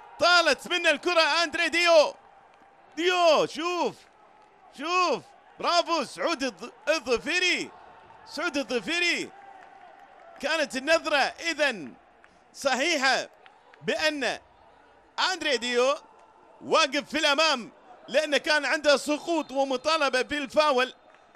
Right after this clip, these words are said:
لذلك هو تأخر في الرجوع. لكن برافو سعود الظفيري اللي رفع راسه بحقيقة وشاف أن أندري ديو، ديو واقف صح. واقف صح في المكان،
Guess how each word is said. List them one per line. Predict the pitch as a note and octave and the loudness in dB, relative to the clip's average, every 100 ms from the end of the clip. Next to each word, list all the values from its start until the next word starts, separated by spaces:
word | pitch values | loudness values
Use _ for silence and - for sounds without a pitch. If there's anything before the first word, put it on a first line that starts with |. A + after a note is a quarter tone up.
| - | -10
لذلك | D#3+ A#3+ D#4 D4+ - | -6 0 2 2 2
هو | D4+ | 2
تأخر | C4 C4 C#4 B3 | 2 2 -2 -2
في | A3+ | -4
الرجوع. | C#4 C#4 G3+ A#3 D#3 _ _ _ _ _ _ _ _ - | -4 -2 -2 -2 -4 _ _ _ _ _ _ _ _ -6
لكن | A3 C#4+ C#4+ | -4 -2 -2
برافو | C4+ C4+ D#4 C#4+ D4 - _ _ _ _ _ _ _ _ _ _ _ - C4+ | 0 2 2 2 -6 -12 _ _ _ _ _ _ _ _ _ _ _ -10 -8
سعود | - D4+ F4 D4+ | -2 -2 0 -2
الظفيري | A#3 D4 A3+ D4+ A#3+ A#3+ - _ _ _ _ _ _ - - | -2 -4 -2 -4 -6 -8 -14 _ _ _ _ _ _ -8 -6
اللي | D#4 C4+ | -2 0
رفع | D#4+ B3 A3+ | 2 2 2
راسه | C#4+ D#4 D4 A3+ | 2 2 2 0
بحقيقة | D#3+ A3 E4 C4 - - _ _ _ _ _ _ _ | -2 -2 -2 -2 -6 -12 _ _ _ _ _ _ _
وشاف | - B3+ E4 D#4 - - _ - D#4+ | -10 -6 2 0 0 -14 _ -4 -2
أن | C#4+ C4+ | -2 -6
أندري | G3+ A#3 D#4+ D4 G#3+ G#3+ F3 | -6 -4 -4 -6 -8 -8 -4
ديو، | G#3 D#4+ B3+ A3+ - _ _ _ _ _ _ - | -2 2 2 2 -4 _ _ _ _ _ _ -6
ديو | D4+ D4+ A#3 | -2 2 2
واقف | D4 G3 D#3+ - | 4 2 0 -4
صح. | - C4+ - - - - - - - - | 0 0 0 -10 -20 -20 -20 -20 -20 -12
واقف | - D4+ B3+ B3+ | 0 2 2 -4
صح | - D#4 | 0 -2
في | - D4 | -2 -6
المكان، | C#4+ B3+ - D4+ G#3+ | -4 -4 -2 -2 -2